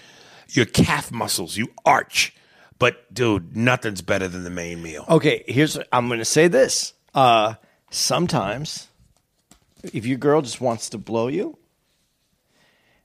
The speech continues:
Speaker 2: and take care of you, and you don't do anything, you don't have to, you, we, we put effort in when we're fucking.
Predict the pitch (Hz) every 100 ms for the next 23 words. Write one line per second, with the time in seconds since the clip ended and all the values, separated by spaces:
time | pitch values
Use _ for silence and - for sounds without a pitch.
0 | _ _ _ _ _ - 139 117 107 104
1 | 98 - 113 - 139 135 143 151 175 190
2 | 247 254 _ _ _ 139 139 151 170 160
3 | 147 190 196 - 170 170 151 98 - _
4 | _ _ _ _ _ _ _ _ - 120
5 | 123 127 120 - 107 - - - - -
6 | 165 175 247 - - 180 214 233 196 269
7 | 226 220 185 147 123 117 110 101 -